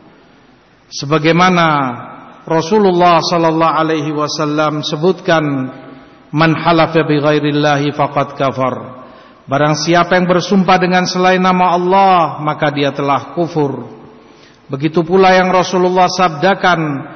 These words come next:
"Laisa minna man halafa bil amanah." Bukanlah dari kami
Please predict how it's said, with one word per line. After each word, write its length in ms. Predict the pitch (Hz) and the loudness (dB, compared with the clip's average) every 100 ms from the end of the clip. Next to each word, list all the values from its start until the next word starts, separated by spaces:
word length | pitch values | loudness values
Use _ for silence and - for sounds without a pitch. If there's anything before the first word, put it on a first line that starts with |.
| - - | -20 -8
"Laisa 520 | 160 170 165 - 175 170 | 0 2 2 2 0 2
minna 320 | 214 196 175 | 2 4 2
man 160 | 170 | 0
halafa 480 | 156 175 156 147 151 | 0 0 0 0 0
bil 160 | 143 143 | -2 -4
amanah." 640 | 131 135 135 131 123 120 117 - - - - - 160 | -2 0 0 0 -2 -4 -8 -16 -20 -20 -20 -10 -4
Bukanlah 480 | 170 190 190 180 | 0 2 4 2
dari 240 | 170 185 185 | 2 2 0
kami 520 | 196 214 220 196 165 | 2 4 4 2 0